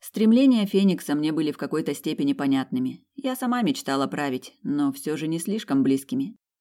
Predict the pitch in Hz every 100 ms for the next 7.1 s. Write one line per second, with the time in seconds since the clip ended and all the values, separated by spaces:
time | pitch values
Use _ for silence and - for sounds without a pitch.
0 | _ _ _ 175 165 170 214 156 131 -
1 | 135 135 135 135 135 135 - 113 95 -
2 | _ _ - 160 147 151 151 139 143 147
3 | 139 147 139 143 139 139 139 143 131 120
4 | - _ _ _ _ 156 165 208 196 185
5 | 180 180 175 156 147 135 135 139 - 175
6 | 175 202 185 147 135 139 135 135 139 131
7 | -